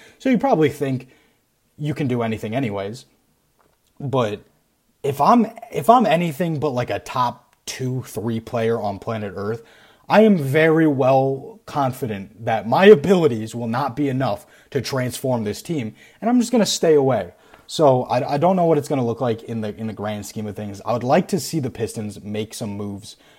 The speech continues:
at the trade deadline, not blowing up their, their young core,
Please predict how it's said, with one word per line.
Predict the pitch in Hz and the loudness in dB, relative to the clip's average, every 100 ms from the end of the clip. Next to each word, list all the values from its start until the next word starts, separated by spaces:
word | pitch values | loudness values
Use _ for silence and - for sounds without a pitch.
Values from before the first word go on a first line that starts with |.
| _ | _
at | - 123 | 0 0
the | 120 | 0
trade | 104 - 101 98 | -8 -8 -10 -6
deadline, | 120 131 127 127 123 120 - - _ _ | -2 -2 0 0 0 -2 -10 -20 _ _
not | 117 147 160 160 - 117 - _ _ 156 139 131 _ | 0 4 4 4 -4 -18 -20 _ _ -12 -12 -14 _
blowing | - 139 143 147 135 | -2 2 4 2 0
up | 123 - - - | -2 -4 -10 -10
their, | 113 117 110 110 107 | -2 -2 0 -4 -6
their | 110 107 | -4 -4
young | 104 107 104 | -2 -4 -6
core, | 101 - 110 107 104 107 | -8 -8 -6 -6 -8 -10